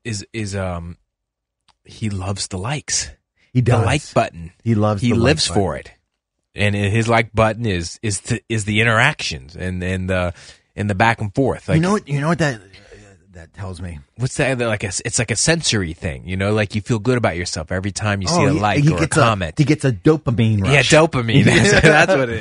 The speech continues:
Speaker 1: is. It's a dopamine
Speaker 2: Yeah,
Speaker 1: rush.
Speaker 2: yeah, a surge of dopamine
Speaker 1: <laughs>
Speaker 2: to his
Speaker 1: Yeah.
Speaker 2: brain.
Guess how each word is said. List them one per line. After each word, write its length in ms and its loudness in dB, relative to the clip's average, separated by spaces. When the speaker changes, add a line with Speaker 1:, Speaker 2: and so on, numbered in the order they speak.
Speaker 1:
is. 20 -14
It's 140 -14
a 40 -8
dopamine 500 2
Speaker 2:
Yeah, 180 4
Speaker 1:
rush. 200 0
Speaker 2:
yeah, 80 0
a 40 2
surge 520 4
of 80 4
dopamine 580 6
Speaker 1:
<laughs> 60 2
Speaker 2:
to 100 8
his 120 2
Speaker 1:
Yeah. 60 -4
Speaker 2:
brain. 300 4